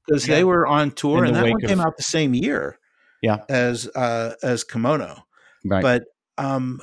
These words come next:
Speaker 1: I think he's, he's always been able to do it. Sometimes as he's gotten older, I, it seems like he's been more willing to just take his time about things.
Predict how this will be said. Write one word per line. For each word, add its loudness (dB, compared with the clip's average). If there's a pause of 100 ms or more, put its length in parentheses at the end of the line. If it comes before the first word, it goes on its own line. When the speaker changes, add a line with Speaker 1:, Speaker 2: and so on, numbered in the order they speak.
Speaker 1:
I -4
think -4
he's, -6
he's -6
always -2
been -4
able 0
to -8
do -2
it. -4
Sometimes -2
as -4
he's -8
gotten -2
older, 2
I, 2
it -4
seems -2
like -2
he's -8
been -4
more 2
willing 2
to 0
just -10
take -4
his -12
time -4
about -2
things. -8